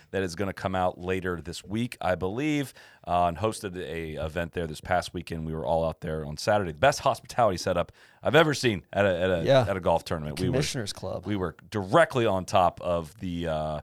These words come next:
Speaker 1: six tee. I keep forgetting
Speaker 2: It
Speaker 1: which,
Speaker 2: was
Speaker 1: which
Speaker 2: six
Speaker 1: tee's tee.
Speaker 2: tee, nine green, and, uh, fourteen green.
Speaker 1: Yeah.
Speaker 2: It was unbelievable.
Speaker 1: You could see tremendous, tremendous action. But, uh, Allie Ewing wins the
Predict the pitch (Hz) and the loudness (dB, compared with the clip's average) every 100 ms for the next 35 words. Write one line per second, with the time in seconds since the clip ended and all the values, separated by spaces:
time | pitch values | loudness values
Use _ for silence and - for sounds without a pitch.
0 | _ _ _ - 160 - 165 151 - 131 | _ _ _ -10 -10 -8 -6 -6 -8 -12
1 | - 104 92 127 - 180 180 - - 165 | -10 -8 -2 2 6 6 6 4 4 6
2 | 165 165 156 _ _ _ _ 131 131 139 | 8 6 2 _ _ _ _ -2 4 6
3 | 151 143 135 131 131 135 139 - _ 120 | 4 4 4 4 4 2 -2 -8 _ 0
4 | 117 113 110 107 - - - _ - 110 | 2 2 -2 -6 -12 -20 -20 _ -4 0
5 | 107 98 _ 131 123 - 113 95 92 98 | 0 0 _ -8 -8 -6 -8 -8 -12 -8
6 | 95 73 - _ - 101 - 123 117 110 | -4 -4 -6 _ -14 -14 -8 -6 -4 -6
7 | 95 92 92 - 85 - 87 87 82 - | -8 -10 -10 -8 -10 -8 -6 -4 -6 -8
8 | 82 80 78 80 - 73 73 76 - 87 | -12 -10 -6 -8 -8 -14 -12 -14 -8 -8
9 | 78 - 127 156 147 135 156 107 80 78 | -8 2 6 6 6 2 2 0 -6 -8
10 | 104 107 98 - 95 90 | -6 -6 -8 -6 -4 -4